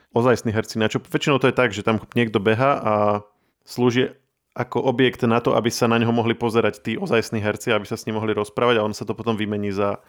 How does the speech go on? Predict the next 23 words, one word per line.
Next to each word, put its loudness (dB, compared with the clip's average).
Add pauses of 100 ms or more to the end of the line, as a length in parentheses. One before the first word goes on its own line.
(260)
eh, -4
C -8
G -10
I, 2 (440)
za, -4
za -8
vlastne -4
vymodelovanú -2
na -4
počítači -10
tú -6
danú 0
postavu. -8 (340)
Takže, -20 (180)
takže -10
možno -6
to -8
tak -4
nejak -4
fungovalo. 0
A 0
niekedy 0
ten, 2